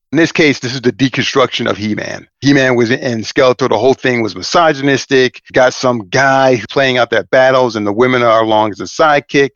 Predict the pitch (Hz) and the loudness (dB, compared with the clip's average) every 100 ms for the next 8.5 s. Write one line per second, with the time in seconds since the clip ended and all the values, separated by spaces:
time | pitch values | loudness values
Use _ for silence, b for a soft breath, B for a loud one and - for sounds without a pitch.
0 | - 160 170 156 - 185 151 131 123 117 | -4 -2 0 -2 0 0 2 2 4 2
1 | 139 151 147 196 160 - 135 143 127 - | 0 0 2 0 -2 -4 -2 0 -2 0
2 | 120 104 - - - 117 104 104 98 92 | -2 -2 -10 -14 -6 -2 0 -2 -4 -8
3 | - 131 123 123 - 131 120 113 104 107 | -10 -6 -2 -2 -2 0 0 0 2 4
4 | 110 104 98 - - 131 104 101 120 113 | 4 2 0 -6 -4 0 2 2 2 0
5 | 95 - 131 113 98 87 90 82 82 - | -6 -4 -4 -2 -4 -6 -12 -12 -14 -12
6 | - 98 95 90 - - _ - - 156 | -4 0 0 -2 -8 -20 _ -16 -4 0
7 | 143 - 110 143 120 107 104 101 - 101 | 0 -2 -6 -2 -2 -2 -2 -2 -4 -10
8 | - 98 95 95 95 | -4 -2 0 -2 -4